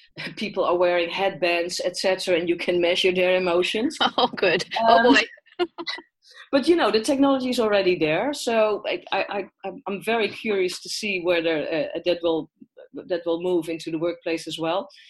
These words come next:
Speaker 1: But there may be some ethic, uh, ethic, um, discussions around that. So I think at the moment it's perfectly fine. I mean, we find it perfectly fine just to, uh, uh, survey people. We use the, our both, our two models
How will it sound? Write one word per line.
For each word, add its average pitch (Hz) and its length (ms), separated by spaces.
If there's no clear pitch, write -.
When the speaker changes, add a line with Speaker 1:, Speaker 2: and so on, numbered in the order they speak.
Speaker 1:
But 185 80
there 202 100
may 214 180
be 190 120
some 185 300
ethic, 185 400
uh, 165 340
ethic, 160 460
um, 139 380
discussions 156 600
around 147 320
that. 156 180
So 254 240
I 285 80
think 349 240
at 262 140
the 254 60
moment 247 520
it's - 160
perfectly 262 480
fine. 190 400
I 170 80
mean, 180 160
we 240 140
find 220 320
it 175 120
perfectly 214 400
fine 160 400
just 170 280
to, 165 360
uh, 147 200
uh, 143 60
survey 202 560
people. 190 260
We 190 100
use 190 280
the, 170 180
our 165 140
both, 165 320
our 156 180
two 185 140
models 160 560